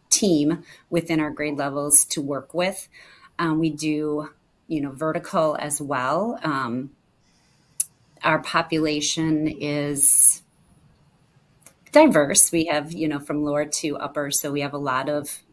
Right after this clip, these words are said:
a lot of dynamics coming in. Um, when we started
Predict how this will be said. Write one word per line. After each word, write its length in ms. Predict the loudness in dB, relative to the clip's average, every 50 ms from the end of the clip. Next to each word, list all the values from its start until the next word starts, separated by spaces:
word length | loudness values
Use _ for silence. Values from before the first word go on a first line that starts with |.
| _ _ _ _ _ -8
a 100 | -6 -2
lot 260 | 0 0 0 2 0
of 140 | -2 -4 -4
dynamics 560 | -4 -4 -2 -2 -2 -2 -4 -4 -4 -6 -6
coming 340 | -6 -4 -4 -4 -2 -2 -2
in. 320 | -4 -4 -4 -4 -6 -8 -10 -14 -14 -12 -12 -12 -6 _ 6
Um, 540 | 8 8 10 8 8 6 4 2 0 -2 -12 _ -20 -20 -20 -20 -20 _ _ -4
when 520 | 2 6 8 10 10 10 10 10 8 6 2
we 540 | 0 0 0 0 -2 0 0 -2 -2 -2 -4 -10 -14 _ _ _ _ _ -6
started 640 | -4 -2 0 2 0 0 0 0 -2 -2 -4 -6